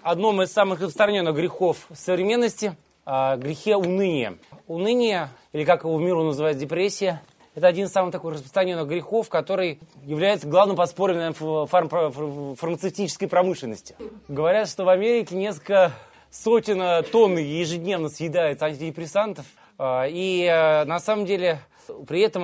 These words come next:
уныние в обществе никаким образом не уменьшается. И более того, Господь наш Христос сказал, что в конце мира люди будут издыхать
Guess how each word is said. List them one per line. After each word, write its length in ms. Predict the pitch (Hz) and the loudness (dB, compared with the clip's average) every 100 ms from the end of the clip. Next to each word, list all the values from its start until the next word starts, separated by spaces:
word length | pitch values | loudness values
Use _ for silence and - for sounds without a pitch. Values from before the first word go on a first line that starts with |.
| 170 165 | -4 -4
уныние 540 | 160 180 208 180 160 | -2 -2 0 0 0
в 300 | 135 135 147 | -2 -2 -2
обществе 480 | 185 156 180 - 175 | -2 -4 -8 -6 -6
никаким 400 | 165 180 151 180 | -2 0 0 -4
образом 320 | 175 147 151 | -4 -4 -4
не 80 | 160 | -4
уменьшается. 640 | 170 165 143 104 85 - _ - | -6 -6 -4 -4 -6 -16 _ -6
И 160 | 156 | -4
более 340 | 151 175 233 247 | -2 2 4 4
того, 180 | 180 | 2
Господь 380 | 160 180 180 190 | 4 0 0 -4
наш 160 | 170 156 | -2 -4
Христос 320 | 175 175 220 | -4 -2 -2
сказал, 320 | - 170 175 | 0 2 2
что 140 | 165 147 | 0 -2
в 40 | |
конце 320 | 175 175 185 | -2 -2 -2
мира 400 | 185 214 226 185 - - - _ | -2 0 2 2 0 -20 -20 _
люди 240 | 143 196 196 | -2 0 2
будут 320 | 185 202 202 | 2 2 2
издыхать 600 | 170 151 - 208 185 - | -4 -4 -2 2 2 2